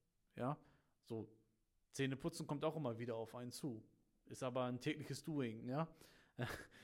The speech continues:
Äh, der eine geht mal mehr oder mit weniger Bock an die Sache heran.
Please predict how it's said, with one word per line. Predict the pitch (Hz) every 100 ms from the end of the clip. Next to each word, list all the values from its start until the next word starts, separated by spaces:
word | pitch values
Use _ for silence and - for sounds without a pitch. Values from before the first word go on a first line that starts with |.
| - -
Äh, | 147 143 139
der | 131 131
eine | 143
geht | 139 151
mal | 135
mehr | 135 143 156 160
oder | 147 135
mit | 135 123
weniger | 143 127 117
Bock | 117 113
an | 113
die |
Sache | 107 113 117
heran. | 110 107 107